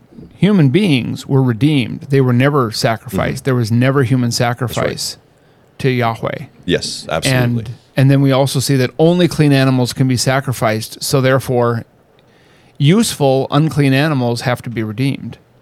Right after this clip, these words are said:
Speaker 2: They do, and God
Speaker 1: Or
Speaker 2: is
Speaker 1: ki-, or simply
Speaker 2: Or
Speaker 1: killed.
Speaker 2: killed, yes,
Speaker 1: Yeah.
Speaker 2: that's right, yeah.
Speaker 1: But not sacrificed.
Speaker 2: Not sacrificed,
Speaker 1: Yeah.
Speaker 2: that's right. So, yeah. God regulates our worship to revolve everything around redemption.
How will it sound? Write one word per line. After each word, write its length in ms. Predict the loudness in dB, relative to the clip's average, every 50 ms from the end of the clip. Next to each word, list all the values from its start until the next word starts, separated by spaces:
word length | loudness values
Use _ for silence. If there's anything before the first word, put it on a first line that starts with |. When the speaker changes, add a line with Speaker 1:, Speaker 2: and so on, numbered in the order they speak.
| _ _ _ -14 -6
Speaker 2:
They 160 | -2 0 2
do, 260 | 2 4 2 4 4 2
and 140 | 2 4
God 180 | 4 4 4 4
Speaker 1:
Or 60 | 2
Speaker 2:
is 100 | 0 0
Speaker 1:
ki-, 140 | 0 0 0
or 240 | 2 2 2 2 2
simply 320 | 0 -2 -4 -2 -2 -4
Speaker 2:
Or 20 | -4
Speaker 1:
killed. 300 | 0 0 2 2 2 2
Speaker 2:
killed, 260 | 0 -2 -2 -2 -4
yes, 160 | -6 -6 -4
Speaker 1:
Yeah. 120 | -4 -4 -4
Speaker 2:
that's 240 | -4 -8 -10 -10 -12
right, 120 | -12 -12 -10 -4
yeah. 100 | 0 0
Speaker 1:
But 120 | 2 2
not 320 | 4 4 2 2 0 -2
sacrificed. 540 | 0 0 2 0 0 -2 -4 -8 -6 -4 -4
Speaker 2:
Not 140 | -4 -4 -4
sacrificed, 580 | -4 -6 -8 -8 -8 -10 -8 -6 -6 -6 -8 -10
Speaker 1:
Yeah. 40 |
Speaker 2:
that's 160 | -12 -12 -12 -12
right. 200 | -12 -12 -14 -18 -16
So, 300 | -10 -8 -8 -8 -8 -10 -16 -20 -20 _ _ _ _ _ _
yeah. 100 | -12 -12 -12 -12 _ _ _ _ _ _ -20 -20 _ -18 -12 -6
God 160 | -2 -2 0 2
regulates 440 | 2 0 0 0 0 -2 -2 -2 -2
our 80 | -4
worship 300 | -4 -4 -4 -6 -10 -16 _ _ _ _ -8
to 60 | -6
revolve 360 | -6 -4 -4 -4 -4 -4 -4
everything 400 | -6 -6 -6 -6 -8 -8 -10 -8
around 220 | -8 -8 -8 -8 -10
redemption. 440 | -10 -10 -12 -14 -14 -16 -18 -18